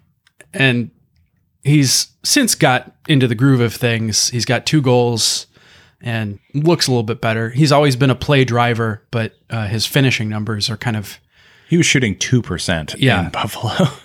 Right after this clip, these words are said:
Speaker 2: <laughs>
Speaker 1: Absolutely ridiculous.
Speaker 2: And you know what? Anders Bjork, I believe, already has a goal for Buffalo. So,
Speaker 1: Mm-hmm.
Speaker 2: hey, cool.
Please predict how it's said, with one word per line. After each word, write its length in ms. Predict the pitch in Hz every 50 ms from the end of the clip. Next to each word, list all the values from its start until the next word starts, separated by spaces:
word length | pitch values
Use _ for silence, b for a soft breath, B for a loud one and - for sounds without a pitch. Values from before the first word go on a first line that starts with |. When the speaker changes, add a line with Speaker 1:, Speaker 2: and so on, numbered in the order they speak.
| _ _
Speaker 2:
<laughs> 220 | _ _ _ _
Speaker 1:
Absolutely 400 | 175 175 165 139 175 165 131 123
ridiculous. 680 | 123 120 117 117 113 - - 110 107 101 95 - - - b b b b b
Speaker 2:
And 240 | - 151 147 151 -
you 80 | 170 170
know 140 | 175 170
what? 180 | 180 196 214 - _
Anders 280 | 120 127 147 160 151 131
Bjork, 340 | - 139 143 151 156 - -
I 60 | - 117
believe, 280 | 110 120 131 135 135
already 260 | 147 143 139 139 143 127
has 160 | 139 135 131
a 60 | 135
goal 320 | 123 131 127 135 151 165 160
for 200 | _ - 175 165
Buffalo. 540 | 160 165 156 - 185 175 180 190 196 190 _
So, 460 | - - - 127 123 120 120 117 117
Speaker 1:
Mm-hmm. 200 | 180 175 196 208
Speaker 2:
hey, 160 | 226 226 165
cool. 480 | 135 - - 254 190 123 92 92 _